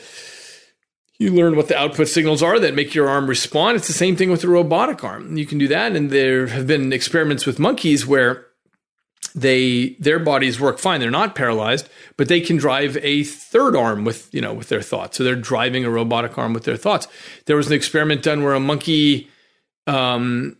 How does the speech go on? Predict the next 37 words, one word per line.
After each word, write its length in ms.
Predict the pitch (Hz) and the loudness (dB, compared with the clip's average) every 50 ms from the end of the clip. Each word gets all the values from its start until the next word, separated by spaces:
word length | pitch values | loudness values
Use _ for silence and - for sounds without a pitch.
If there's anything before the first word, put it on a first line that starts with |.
| _ | _
uses 720 | - - 135 135 156 165 175 170 170 170 156 - - - - | -10 -6 -2 0 2 4 4 4 4 2 2 2 -2 -6 -8
his 360 | - - 156 151 151 139 131 | -8 -6 -4 -4 -2 -2 0
motor 240 | 143 151 160 156 151 | 2 2 2 2 0
cortex 560 | - - 160 151 147 - 156 151 156 - - | -2 0 -2 0 0 -2 -4 -4 -4 -6 -8
to 260 | - - - 160 147 | -6 -4 0 0 0
make 460 | 139 139 139 143 160 170 170 - - | 0 0 0 0 0 0 -2 -4 -2
a 140 | 170 160 151 | 0 2 2
robot 580 | 135 127 131 151 165 160 151 156 147 139 - - | 2 2 2 2 4 4 2 2 0 -2 -4 -4
walk. 460 | 135 147 208 226 127 113 110 - - | -2 0 2 2 2 0 -4 -4 -4
But 160 | 143 131 - | -4 -4 -4
the 120 | - 147 139 | -4 -4 -4
interesting 380 | 151 147 - - 151 135 123 | -4 -4 -4 -4 -4 -4 -2
part 240 | - - 131 131 127 | -2 0 0 0 2
was, 360 | 131 127 127 123 113 107 127 | 2 0 0 0 0 -2 -2
uh, 400 | 135 123 120 120 117 117 110 107 - _ _ _ _ _ _ _ _ _ _ _ - | -2 0 0 0 0 -2 -2 -4 -6 _ _ _ _ _ _ _ _ _ _ _ -2
the 80 | 135 | 0
robot 320 | 131 139 135 131 131 120 - | 2 2 2 2 0 0 -2
happened 360 | 139 147 131 - 156 139 131 | -2 -4 -4 -4 -4 -4 -2
to 40 | 135 | 0
be 180 | 139 143 151 | 2 2 2
across 500 | - 139 - - - - 147 135 - - | 0 -2 -4 -2 -2 0 0 -2 -2 -2
the 80 | - 135 | -2 0
world. 360 | 131 180 196 143 110 107 113 | 2 2 2 2 2 0 -2
The 60 | 120 | -2
monkey 280 | 120 127 123 - 160 151 | -2 -2 -2 -2 -2 0
was 200 | 131 123 107 127 | 0 0 0 -2
in 240 | 127 123 117 131 127 | -2 -2 -4 -4 -4
North 260 | 127 127 123 - - | -4 -4 -4 -4 -2
Carolina 400 | - 120 127 156 196 208 196 175 | -2 0 0 0 0 0 0 0
and 80 | 147 | 0
the 240 | 131 123 117 113 - _ _ 202 | 0 -2 -4 -6 -10 _ _ 0
robot 340 | 143 139 135 131 127 117 | 0 2 2 2 0 0
was 200 | 131 131 113 - | 0 -2 0 0
in 220 | 127 123 123 120 110 | -2 -2 -2 -2 -4
Japan, 480 | - 120 113 - 147 165 196 226 214 | -4 -6 -6 -4 -4 -2 -2 -2 0
and 140 | 156 135 123 | 0 0 0
the 160 | 117 117 113 | 0 -2 -2